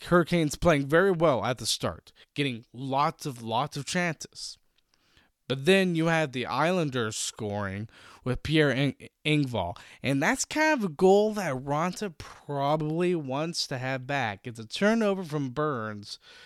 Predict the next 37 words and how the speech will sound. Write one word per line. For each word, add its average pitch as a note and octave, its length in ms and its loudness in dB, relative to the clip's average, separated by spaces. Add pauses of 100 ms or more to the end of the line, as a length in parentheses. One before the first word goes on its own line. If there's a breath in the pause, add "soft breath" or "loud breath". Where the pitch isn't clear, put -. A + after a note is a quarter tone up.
(480 loud breath)
um, B2+ 280 0
because C3 420 2
he's F#3 220 0
either, D#3+ 440 4 (100)
I C#3+ 220 0
think, B2+ 320 -4 (140)
giving F3+ 360 2
it E3+ 300 -6
to A2+ 300 -6
Slavin, G3 800 0 (640 soft breath)
or C3+ 340 0
maybe F#3 360 2
he's G3 180 2
just - 300 -6
getting C#3+ 340 2
it B2+ 140 -2
out. B2 240 -2
I D3 100 2
think A3 240 0
he G3 120 0
was E3 200 0
more C3+ 500 0
of A#2+ 280 -6
getting C3 320 -2
it G#2+ 160 -6
out. C#3 640 -6 (500 loud breath)
And C#3+ 440 0 (180)
as D3+ 200 2
you D3 140 0
notice, D3 640 0
I C3 180 -8
can't G#3 220 -4
remember C#3+ 360 -2
the A#2 140 -8
Islanders A2 540 -8 (240)
player's G#2 680 -8
name, G2+ 380 -10